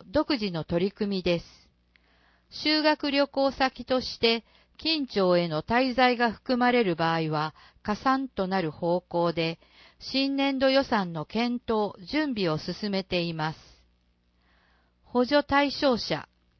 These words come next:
一、町内に住所を有し、矢掛町立小中学校に在籍する児童生徒の保護者。二、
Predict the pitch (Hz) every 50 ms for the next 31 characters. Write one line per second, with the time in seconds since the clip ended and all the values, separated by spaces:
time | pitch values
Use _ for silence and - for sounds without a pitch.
0 | _ _ _ _ _ _ - 208 - - - - 240 196 - _ _ _ _ _
1 | _ _ _ _ _ _ _ - - 339 339 330 311 285 247 220 208 202 185 185
2 | 180 185 190 269 277 254 226 - - 190 170 170 170 185 220 220 196 180 - -
3 | - 165 165 165 - _ _ _ _ _ _ _ - 220 233 233 - 277 262 277
4 | 277 254 - 269 254 254 247 247 247 233 - - 233 220 - 262 269 277 277 269
5 | - - 277 277 277 277 262 269 269 262 _ _ - 202 190 175 175 175 165 151
6 | 143 - 202 220 247 226 - - 233 - - 233 214 - - 214 202 196 156 -
7 | _ - - 240 285 233 254 202 180 180 170 - 269 254 233 214 - 190 175 160
8 | 147 143 180 180 170 202 196 - - 165 147 - - _ _ _ _ _ _ _
9 | _ _ _ _ _ _ _ _ _ _ _ _ _ _ _ _ - 226 247 247
10 | 240 226 226